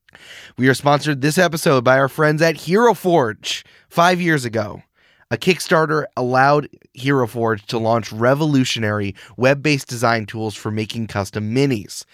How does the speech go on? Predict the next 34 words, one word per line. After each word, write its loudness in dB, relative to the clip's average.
Since 0
then, 0
they've 2
been 2
shipping 0
hundreds 0
of -2
thousands 0
of -2
miniatures -2
to -4
dozens 2
of -2
countries -2
around -2
the -4
world. -2
And -2
now, 2
they're -4
coming -2
back 0
with -4
a -4
Kickstarter 0
for -18
Hero 4
Forge 2
two 0
point 0
oh 4
with -4
colored 4
minis. 0